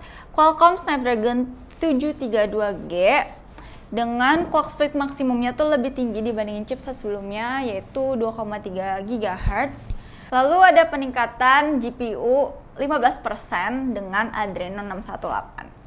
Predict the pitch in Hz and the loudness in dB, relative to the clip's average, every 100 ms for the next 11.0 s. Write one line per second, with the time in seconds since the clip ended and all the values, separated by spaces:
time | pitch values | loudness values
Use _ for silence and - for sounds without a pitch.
0 | - - - - 262 311 269 262 294 330 | -20 -20 -16 -6 -2 0 2 4 6 8
1 | 285 254 247 - 269 214 - 262 - 226 | 6 4 0 -2 0 2 0 -8 -6 -6
2 | 226 - 262 254 262 254 262 277 262 233 | -8 -6 0 2 0 2 0 0 -2 -4
3 | 214 175 - 254 240 233 233 208 202 226 | -8 -10 -6 -4 -2 -4 -6 -6 -8 -8
4 | - 226 226 214 - 220 220 - 269 277 | -8 -10 -10 -10 -12 -14 -14 -8 -4 -2
5 | 226 208 202 190 220 233 - - - - | -2 -6 -6 -4 -4 -6 -16 -20 -14 -10
6 | 208 202 190 196 202 202 185 180 190 196 | -6 -6 -6 -10 -10 -8 -6 -4 -6 -6
7 | 202 185 170 170 160 156 - - - - | -8 -6 -6 -6 -8 -10 -14 -18 -20 -10
8 | 233 277 233 247 226 226 262 254 226 240 | 0 2 4 4 4 4 0 0 0 2
9 | 277 277 285 262 220 233 220 214 220 - | 2 2 2 2 0 -2 0 -2 -4 -6
10 | 247 202 190 240 - 196 208 311 392 | -6 -4 -6 -6 -4 2 4 2 0